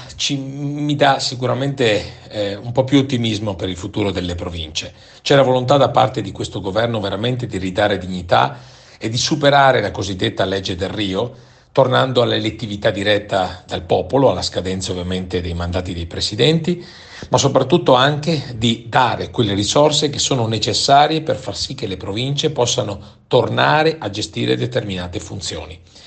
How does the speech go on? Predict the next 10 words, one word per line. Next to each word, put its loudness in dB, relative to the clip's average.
per 6
le 4
quali 4
ormai 2
sono -6
rimaste -4
la -2
viabilità, 0
l'edilizia -6
scolastica, 2